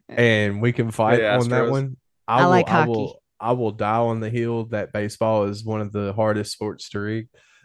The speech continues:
Speaker 1: But I just, I don't know, man. Like, I'm not gonna let, I'm not gonna let Lucifer win at every single. So, so you mean to tell
Speaker 3: That's
Speaker 1: me
Speaker 3: so hard.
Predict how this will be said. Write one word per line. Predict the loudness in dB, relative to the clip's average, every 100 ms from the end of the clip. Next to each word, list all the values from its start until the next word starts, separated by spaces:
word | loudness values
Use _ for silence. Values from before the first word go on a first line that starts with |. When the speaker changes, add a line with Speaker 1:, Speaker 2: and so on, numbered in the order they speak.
| -10
Speaker 1:
But | -2 0 -2 -6 _ _ _ _ _ _ _ _ _ _ _ _ _ _ _ _ _ -8
I | -4
just, | 0 -2 -2 -10 _ _ _ -2
I | 2
don't | 4
know, | 4 4
man. | 2 -2 -2
Like, | -4 -8 -12 _ _ 0
I'm | 2 4
not | 2 4
gonna | 4 4 4
let, | 2 2 0 -4 _ -4
I'm | -2 0
not | -2 -2 -2
gonna | -2
let | 0 -2 -2
Lucifer | -4 -4 -6 -4 -6
win | -2 -2 0 -2 -6
at | -6 -6 -8 -6
every | 4 6 6 2 -4 -6 -8
single. | -8 0 2 2 -2
So, | -2 2 2
so | 0 -4 -4
you | -4 -6
mean | -4 -4
to |
tell | 2 4 4
Speaker 3:
That's | 2
Speaker 1:
me | -6
Speaker 3:
so | -8
hard. | -14 -14 -16 -12